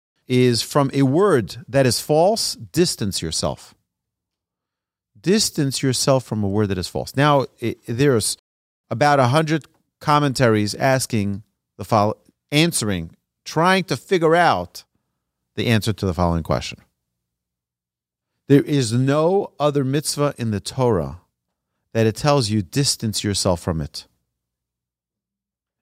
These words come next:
This is something bad, distance yourself from it.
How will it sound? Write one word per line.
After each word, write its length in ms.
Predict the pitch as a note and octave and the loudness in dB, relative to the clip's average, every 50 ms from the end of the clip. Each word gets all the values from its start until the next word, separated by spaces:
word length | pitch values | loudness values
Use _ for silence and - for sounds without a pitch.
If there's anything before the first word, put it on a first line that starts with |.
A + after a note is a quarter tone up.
| _ _ - | _ _ -8
This 300 | B2 B2 F3 G#3+ - - | -2 0 0 0 0 0
is 100 | A#3 - | -2 0
something 360 | - A3 G3+ F3 F#3 F#3 D#3+ | 0 0 0 0 0 -2 0
bad, 400 | B2 A#2+ A2+ A2 A#2 C#3+ E3+ E3+ - - _ _ _ _ _ - | 2 4 4 4 4 2 0 -2 -8 -20 _ _ _ _ _ -4
distance 580 | - A3 A#3 G3+ - - G#3 G3 F3 D3 - - | 0 0 0 0 0 0 0 2 2 0 0 0
yourself 420 | D3+ C#3 A#2 - - A#2 G#2 F#2+ | 0 2 2 2 2 0 0 0
from 200 | - - G#2 F2+ | 0 -2 0 0
it. 240 | E2+ D2+ - - | -2 -4 -6 -12